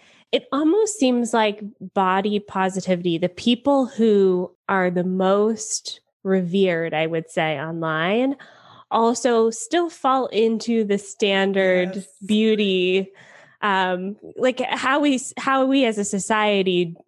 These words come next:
Speaker 1: describe beauty. And it still doesn't feel like, it has a ring of like, this is still the same thing almost. Like, I don't think we quite got it <laughs> yet.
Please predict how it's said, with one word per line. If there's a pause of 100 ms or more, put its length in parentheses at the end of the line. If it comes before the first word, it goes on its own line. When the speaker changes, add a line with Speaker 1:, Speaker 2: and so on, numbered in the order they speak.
(400)
Speaker 1:
describe
beauty. (420)
And
it
still
doesn't
feel
like,
it
has
a
ring
of
like,
this
is
still
the
same
thing
almost.
Like,
I
don't
think
we
quite
got
it
<laughs>
yet.